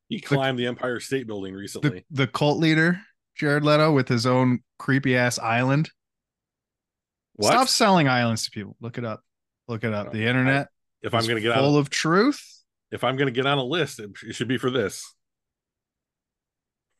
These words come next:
Speaker 1: How do I join Jared Island, Jared Leto's island cult? Oh, look. Oh, here's the submission documents right here. I just, what, name, email address,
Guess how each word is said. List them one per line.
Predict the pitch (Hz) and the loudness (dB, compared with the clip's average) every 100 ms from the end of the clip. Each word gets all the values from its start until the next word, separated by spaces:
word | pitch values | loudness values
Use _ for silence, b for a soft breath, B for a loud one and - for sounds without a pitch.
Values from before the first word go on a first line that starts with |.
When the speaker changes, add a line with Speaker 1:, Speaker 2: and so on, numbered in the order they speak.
| _ _ _ _ _ _ _ _ _ _ _ | _ _ _ _ _ _ _ _ _ _ _
Speaker 1:
How | - 120 131 | -16 -12 -8
do | 131 110 | -8 -6
I | 107 | -6
join | 107 104 110 104 95 | -6 -6 -6 -6 -6
Jared | 101 110 107 | -6 -6 -6
Island, | 92 98 101 98 98 95 _ 104 | -8 -10 -10 -12 -14 -16 _ -10
Jared | 113 120 110 | -4 -4 -4
Leto's | 110 107 101 107 | -4 -6 -6 -8
island | 104 107 107 98 | -8 -4 -4 -6
cult? | - 104 92 - - _ _ _ _ _ _ _ _ _ _ _ _ _ _ _ _ _ _ _ | -10 -8 -8 -12 -20 _ _ _ _ _ _ _ _ _ _ _ _ _ _ _ _ _ _ _
Oh, | 143 117 | -2 0
look. | 160 - | 0 -2
Oh, | 156 135 | -2 0
here's | 127 123 | 0 -2
the | 127 | -4
submission | - 117 - 104 | -8 -6 -8 -8
documents | 95 98 104 98 113 | -10 -10 -10 -8 -6
right | 107 | -2
here. | 143 95 | -2 -2
I | |
just, | 98 - - _ _ _ _ | -8 -14 -18 _ _ _ _
what, | 110 98 | -8 -8
name, | 98 104 113 120 123 | -6 -6 -2 0 -2
email | 113 117 120 113 | -4 -6 -4 -2
address, | 113 113 110 110 107 - - | -2 -4 -2 -4 -4 -8 -18